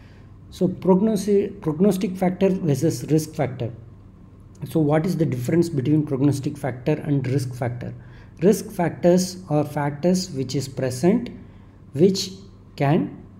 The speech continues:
increase or modify the progression of the disease. That is what risk factors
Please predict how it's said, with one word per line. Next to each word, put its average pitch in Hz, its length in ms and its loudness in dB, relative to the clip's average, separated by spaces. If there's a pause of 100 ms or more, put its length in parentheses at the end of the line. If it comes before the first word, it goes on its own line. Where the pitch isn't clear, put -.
(140)
increase 170 560 2
or 151 260 0
modify 151 600 2
the 143 380 0
progression 143 500 0
of 123 140 -2
the 127 80 0
disease. 117 380 -4
That 127 200 -6
is 135 140 -4
what 147 280 -6
risk 147 240 -2
factors 127 540 -6